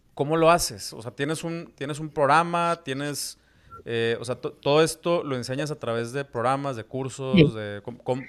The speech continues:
Speaker 1: cómo
Speaker 2: Sí.
Speaker 1: son. Cuéntanos un poquito acerca de eso.
Speaker 2: Bueno,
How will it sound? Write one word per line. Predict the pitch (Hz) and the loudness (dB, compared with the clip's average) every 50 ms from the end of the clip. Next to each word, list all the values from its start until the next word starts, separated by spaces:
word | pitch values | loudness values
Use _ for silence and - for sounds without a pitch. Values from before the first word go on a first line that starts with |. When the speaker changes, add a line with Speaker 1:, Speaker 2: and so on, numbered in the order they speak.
| - | -12
Speaker 1:
cómo | - 135 127 131 | -8 -8 -4 -2
Speaker 2:
Sí. | 135 - | 0 0
Speaker 1:
son. | - 123 127 131 131 131 131 127 | 0 0 0 -2 -2 -4 -6 -8
Cuéntanos | - - 123 123 120 135 131 123 | -10 -10 -10 -8 -8 -10 -10 -10
un | 135 | -10
poquito | 127 127 117 117 - 120 | -14 -14 -16 -16 -14 -12
acerca | 120 120 - - 120 | -12 -12 -10 -10 -10
de | 113 | -10
eso. | 107 - - _ _ _ _ _ _ _ _ _ _ | -10 -12 -16 _ _ _ _ _ _ _ _ _ _
Speaker 2:
Bueno, | 185 185 156 175 170 151 143 139 - 165 - | _ -10 -4 -2 -2 -2 -2 -6 -12 -18 -20